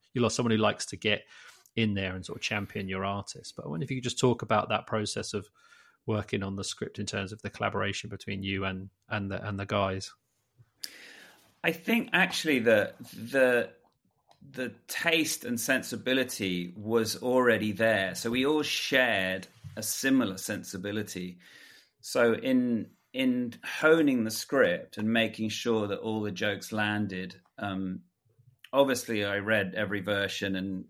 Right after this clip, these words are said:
Speaker 2: and gave notes on it, and we had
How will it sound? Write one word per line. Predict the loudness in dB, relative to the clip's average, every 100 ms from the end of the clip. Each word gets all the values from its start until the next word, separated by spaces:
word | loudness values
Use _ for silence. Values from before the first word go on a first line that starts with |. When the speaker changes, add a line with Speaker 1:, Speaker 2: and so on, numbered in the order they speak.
| -14
Speaker 2:
and | -10 -10 -10 -14 _ _
gave | -6 -6 -4
notes | -4 -4 -4
on | -4 -2
it, | -2 -4
and | -4 -6
we | -6
had | -6 -6